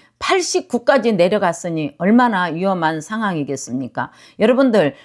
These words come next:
살이 빠지면요, 그냥 우리 몸속에 근육과 물만 빠지는 게 아닙니다. 뇌도 살이 빠지고요. 세포와 모든 우리의 온 몸에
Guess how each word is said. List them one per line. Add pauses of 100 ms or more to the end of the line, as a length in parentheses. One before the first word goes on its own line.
(120)
살이
빠지면요, (260)
그냥 (260)
우리
몸속에
근육과
물만
빠지는
게
아닙니다. (380)
뇌도
살이
빠지고요.
세포와
모든
우리의
온
몸에